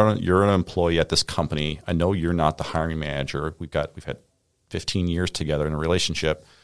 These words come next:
Can you connect me with the, the hiring manager for this department that I'm interested in talking to,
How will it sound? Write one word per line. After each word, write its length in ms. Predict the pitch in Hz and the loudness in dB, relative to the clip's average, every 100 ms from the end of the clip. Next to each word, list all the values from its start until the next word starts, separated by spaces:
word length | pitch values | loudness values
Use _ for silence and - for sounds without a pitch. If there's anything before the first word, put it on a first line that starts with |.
| _ _ _ _ _ _ | _ _ _ _ _ _
Can 220 | - 104 | 0 4
you 140 | 107 107 | 6 4
connect 400 | - 104 95 - | 2 4 4 4
me 80 | 90 | 0
with 180 | 85 - | 0 2
the, 300 | 80 78 - | 2 2 -4
the 80 | 87 | -6
hiring 340 | - 85 82 | 0 0 2
manager 260 | 80 78 76 | 0 0 -2
for 280 | - 85 80 | 0 0 2
this 340 | 80 - - - | 2 2 0 -4
department 540 | 90 - 95 - 80 | -8 -2 -2 -2 -2
that 180 | 82 78 | 4 4
I'm 220 | 73 78 82 | 4 -2 -2
interested 360 | 101 - - 80 | -4 -2 -4 -4
in 80 | 78 | -4
talking 320 | - - - | -6 -8 -10
to, 120 | - | -14